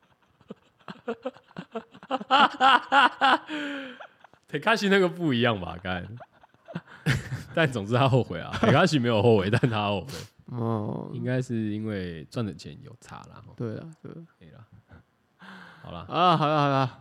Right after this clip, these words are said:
Speaker 2: 过年啦，哦，大家不免俗的可以去买一下，哦。那这只是我们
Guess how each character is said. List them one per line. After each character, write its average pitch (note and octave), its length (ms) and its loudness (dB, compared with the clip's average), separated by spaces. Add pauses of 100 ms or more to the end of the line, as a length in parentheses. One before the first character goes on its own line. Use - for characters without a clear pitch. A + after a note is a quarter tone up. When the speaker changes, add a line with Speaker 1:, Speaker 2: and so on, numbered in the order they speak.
(100)
Speaker 2:
过 F#3+ 240 8
年 C3 240 2
啦， B2 300 2 (120)
哦， C3 400 -10
大 D#3+ 100 -4
家 D#3 380 -2
不 F3+ 220 -6
免 C3+ 260 0
俗 B2 200 -8
的 B2+ 340 -6 (180)
可 C#3 120 -8
以 C#3 60 -4
去 D3 100 -6
买 B2+ 200 -10
一 C3 60 -12
下， C3+ 380 -8
哦。 C3 180 -16 (540)
那 D3 220 -6
这 F3+ 220 0
只 C#3+ 100 -2
是 D3+ 80 0
我 E3 140 2
们 C3 420 -4